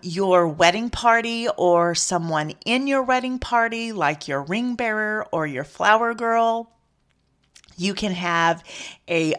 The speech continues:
first look with your children or your fur babies, or even inanimate objects like your ballroom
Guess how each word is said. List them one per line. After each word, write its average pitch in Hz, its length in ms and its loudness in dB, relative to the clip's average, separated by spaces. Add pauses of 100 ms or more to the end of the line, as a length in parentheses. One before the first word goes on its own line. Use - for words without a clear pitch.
first 175 380 0
look 160 420 0
with 156 460 -4
your 156 680 -4
children 302 840 -2 (460)
or 175 540 6
your 160 720 0
fur 226 460 0
babies, 302 680 0 (440)
or 202 340 2
even 240 640 -2
inanimate 226 840 0 (100)
objects 165 760 -2
like 156 380 2
your 165 460 2
ballroom 165 1200 2